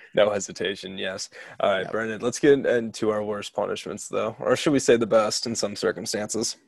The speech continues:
Speaker 2: The best, worst fantasy punishments. This is
Speaker 1: Yes.
Speaker 2: the best thing because
Speaker 1: gonna
Speaker 2: it's so funny.
Speaker 1: Half my list is stuff that, like, my friends and I have talked about doing, or stuff that, like, my brother and his league have done, and,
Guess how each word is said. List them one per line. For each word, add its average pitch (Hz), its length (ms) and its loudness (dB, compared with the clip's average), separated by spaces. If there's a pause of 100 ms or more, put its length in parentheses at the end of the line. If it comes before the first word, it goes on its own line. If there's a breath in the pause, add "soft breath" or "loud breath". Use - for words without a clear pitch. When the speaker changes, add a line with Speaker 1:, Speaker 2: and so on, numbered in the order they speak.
(600)
Speaker 2:
The 123 160 6
best, 131 560 6
worst 113 800 0
fantasy 98 520 0
punishments. 87 720 -8
This - 440 0
is 101 320 -2
Speaker 1:
Yes. 98 260 0 (680 soft breath)
Speaker 2:
the 98 120 -2
best - 760 0
thing 92 460 -4
because 143 400 2
Speaker 1:
gonna 131 300 6
Speaker 2:
it's 104 140 2
so 98 300 0
funny. 92 500 -10
Speaker 1:
Half 135 380 2
my 143 120 6
list 110 280 -2
is 110 100 -4
stuff 107 280 0
that, 107 200 0
like, 101 240 -4
my 101 140 -4
friends 101 340 -6
and 98 80 -6
I 101 100 -2
have 101 100 -2
talked 104 260 2
about 104 200 -2
doing, 107 420 0
or 107 180 2
stuff - 240 4
that, 107 160 6
like, 107 220 4
my 107 100 4
brother 104 300 2
and 107 100 0
his 104 400 -2
league 110 220 0
have 104 180 2
done, 107 460 0
and, 107 220 -4